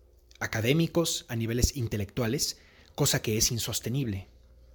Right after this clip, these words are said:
Me acuerdo mucho del famoso genetista, em, Lerom, Eugene Lerom, no me acuerdo, <laughs> los, se lo voy a, se los voy a poner aquí abajo en la descripción,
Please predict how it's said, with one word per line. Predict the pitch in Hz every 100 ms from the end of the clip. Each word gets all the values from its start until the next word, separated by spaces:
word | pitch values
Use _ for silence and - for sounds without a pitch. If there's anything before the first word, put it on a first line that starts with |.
| - - - - - - - - - - - - - - - - - - - -
Me | 151
acuerdo | 175 165
mucho | 160 190 196
del | 147 131 123
famoso | - 127 147 -
genetista, | 143 117 110 190 185 - 113 - - - - - - - - - -
em, | 123 113 110 107 107 107 104 - - - - - - - - _ _ _
Lerom, | 127 123 120 127 135 123 - 147 - - - - 156 139 -
Eugene | - 180 139 107 156 170
Lerom, | 160 127 135 175
no | 196
me | 208
acuerdo, | 175 156 139 - 135 -
<laughs> | - -
los, | 139 139 143
se | 160
lo | 165
voy | 196
a, | 202
se | -
los | 190 185
voy | 240
a | 247
poner | 151 156
aquí | 151
abajo | 143 123 - 139
en | 113
la | 113 110
descripción, | 107 - 101 - 123 113